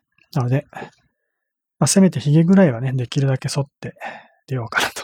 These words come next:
<laughs> まあいいや、どっちでもいい。本当は髭は剃りたくないんだよ、最初。ね、できるだけ伸ばしていたい。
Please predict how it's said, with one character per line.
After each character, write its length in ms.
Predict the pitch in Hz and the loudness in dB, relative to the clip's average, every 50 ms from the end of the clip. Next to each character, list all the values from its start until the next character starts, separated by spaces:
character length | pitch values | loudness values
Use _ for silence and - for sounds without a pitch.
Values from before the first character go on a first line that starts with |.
| - | -18
<laughs> 1800 | - _ _ _ _ _ _ _ _ _ _ _ _ _ _ _ _ _ _ _ _ _ _ _ _ _ _ - - - - - - - - _ _ | -18 _ _ _ _ _ _ _ _ _ _ _ _ _ _ _ _ _ _ _ _ _ _ _ _ _ _ -20 -18 -18 -18 -18 -20 -20 -20 _ _
ま 100 | - 123 | -8 -8
あ 20 | 113 | -6
い 20 | |
い 40 | 127 | -6
や、 180 | - - - _ | -10 -12 -8 _
ど 80 | - | -6
っ 20 | 123 | -4
ち 100 | - - | -2 0
で 60 | 147 | 0
も 60 | 143 | 0
い 40 | 147 | 0
い。 40 | - - | 0 -4
本 180 | _ - 160 165 | _ 0 0 2
当 120 | 165 196 | 4 4
は 160 | 180 170 165 156 | 4 6 4 2
髭 220 | - - 160 165 | 2 2 2 2
は 60 | 151 | 4
剃 120 | - - 156 | 4 0 -2
り 60 | 147 | 0
た 100 | - 160 | 0 0
く 60 | 143 | 0
な 80 | 131 120 | 0 -4
い 20 | |
ん 40 | 113 | -6
だ 80 | 113 117 | -8 -12
よ、 40 | - | -18
最 120 | - - | -20 -20
初。 120 | - - - _ _ _ _ _ _ _ _ _ _ _ _ _ _ _ _ _ _ _ _ _ | -20 -20 -20 _ _ _ _ _ _ _ _ _ _ _ _ _ _ _ _ _ _ _ _ _
ね、 240 | 131 120 - _ _ | -12 -12 -12 _ _
で 100 | - 135 | -6 -6
き 100 | - - | 0 2
る 100 | 165 165 | 4 4
だ 100 | 170 165 | 4 4
け 80 | - 165 | 4 2
伸 100 | 143 139 | 2 4
ば 140 | 135 147 143 | 4 2 2
し 80 | - | 0
て 80 | - 117 | -4 -8
い 80 | 110 | -10
た 120 | _ - - | _ -16 -18
い。 60 | - | -18